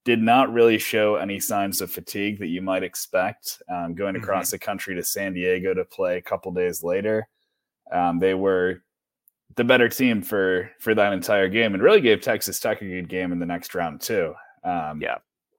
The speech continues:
Speaker 1: I mean, Arkansas is in the Sweet sixteen this region. It's always a little bit of a dicey game to look at it by conference, uh, similar to bowl season, but
Speaker 2: Right.
Speaker 1: it's a little disappointing,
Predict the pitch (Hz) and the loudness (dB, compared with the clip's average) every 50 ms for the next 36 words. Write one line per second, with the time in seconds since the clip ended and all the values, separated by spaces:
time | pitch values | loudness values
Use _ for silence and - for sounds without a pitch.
0 | _ _ _ _ _ _ - - _ _ _ _ _ _ _ _ - 98 101 - | _ _ _ _ _ _ -14 -14 _ _ _ _ _ _ _ _ -6 -4 -4 2
1 | - 110 123 123 127 131 127 123 - - 120 113 113 113 110 110 110 - - _ | 6 6 6 6 6 2 2 2 2 4 4 6 6 6 6 4 2 0 -14 _
2 | _ _ _ _ _ _ _ - 123 120 117 120 120 117 107 - - 120 120 113 | _ _ _ _ _ _ _ 0 2 2 2 4 2 0 0 0 0 0 -2 -2
3 | - 120 117 - - - 113 113 113 110 110 104 - - - 107 110 110 107 - | 0 -4 -4 -4 -4 -6 -4 -2 -2 -2 -2 -2 -4 -4 -2 0 0 0 0 0
4 | 113 110 107 104 101 104 - _ _ _ _ _ _ _ - 127 123 - - 110 | -4 -4 -4 -4 -6 -10 -12 _ _ _ _ _ _ _ 2 4 4 4 4 6
5 | 143 156 165 165 160 135 143 143 139 139 131 123 127 123 117 107 107 95 90 110 | 10 12 12 12 10 10 6 6 8 8 6 6 6 6 6 4 2 0 2 4
6 | 110 113 107 - 120 107 92 90 107 101 104 107 107 104 - 101 95 101 104 101 | 4 4 2 0 -4 -4 -4 -2 -2 -2 -2 -2 -4 -4 -4 -2 0 0 0 0
7 | 113 104 101 98 98 92 - - 95 90 87 - - 98 98 101 107 - - 117 | 0 0 2 2 0 -2 0 0 0 0 0 -4 -6 -4 -4 -4 -4 -6 -6 -4
8 | 117 117 110 - - - - 95 95 90 87 - - 117 110 107 104 101 98 95 | -4 -4 -4 -4 -6 -6 -4 -4 -2 -2 -2 -2 -2 -4 -2 -4 -4 -4 -4 -4
9 | 90 82 98 95 98 101 - - 110 113 113 120 120 120 117 107 - 107 101 98 | -4 -4 -2 -2 -2 -2 -2 -2 -2 -4 -4 -2 -2 -2 -2 -2 -2 0 2 2
10 | 95 95 - _ _ _ _ _ _ _ _ _ - 104 85 - - - _ _ | 2 0 -2 _ _ _ _ _ _ _ _ _ -8 -8 -8 -8 -8 -14 _ _
11 | _ _ - 117 123 113 113 117 120 120 117 127 131 135 135 131 127 120 113 110 | _ _ 0 0 0 0 0 -2 0 0 4 4 4 6 6 4 4 4 0 -2
12 | - 120 113 - 120 101 - - 113 104 101 98 98 - 107 98 95 95 92 92 | -4 -4 -4 -4 -4 -6 -6 -8 -8 -8 -8 -8 -8 -10 -10 -8 -8 -8 -10 -12